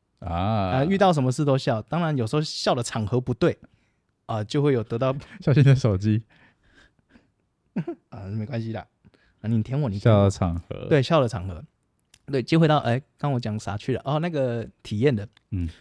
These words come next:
Speaker 2: 哦，那个导师带入非常重要，因为他把你的情绪完全引导出来。我觉得这已经是心理学层面的技巧。哎，他把你情绪引导出来，释放以后，有些人是哭完以后，
Speaker 1: 嗯。
Speaker 2: 然后讲了一些想讲的话以后，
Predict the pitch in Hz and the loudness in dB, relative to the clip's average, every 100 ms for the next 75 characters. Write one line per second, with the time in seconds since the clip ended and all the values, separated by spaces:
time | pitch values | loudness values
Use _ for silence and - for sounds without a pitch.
0 | _ _ 113 _ _ _ _ - 208 - | _ _ -8 _ _ _ _ -6 -4 -2
1 | 104 - 156 175 151 147 131 127 104 110 | -4 -4 -2 2 2 2 0 0 0 -2
2 | 123 185 - - 135 131 113 - 104 110 | 0 -2 -2 -2 0 2 2 0 -2 0
3 | 151 117 117 113 107 107 98 - 104 95 | 0 0 0 -2 -2 0 -2 -2 -2 -4
4 | - _ _ _ _ _ _ - - 135 | -8 _ _ _ _ _ _ -10 -4 2
5 | 202 190 190 139 147 156 156 151 110 104 | 2 2 0 0 0 -2 0 2 2 -2
6 | 104 95 110 113 101 92 - - - _ | -4 -2 0 -2 -4 -6 -6 -6 -10 _
7 | _ _ _ _ - 98 160 - 170 135 | _ _ _ _ -10 -8 -8 -4 0 0
8 | - 123 147 131 - _ _ 135 151 110 | 0 0 0 -2 -6 _ _ 0 2 0
9 | - 110 - - 180 165 131 123 113 120 | 0 -2 -2 -6 -6 -6 -4 -2 0 2
10 | 180 147 - 170 160 113 101 110 117 - | 2 0 0 0 2 0 -2 -2 -4 -6
11 | 107 110 110 _ _ _ _ 110 127 143 | -12 -14 -16 _ _ _ _ -4 -2 -2
12 | - 101 117 143 139 139 139 - _ _ | -4 -4 -2 -2 -2 0 0 -4 _ _
13 | _ _ _ - 139 - 107 107 151 104 | _ _ _ -4 -2 -2 -2 0 -2 -2
14 | 98 131 | -4 -6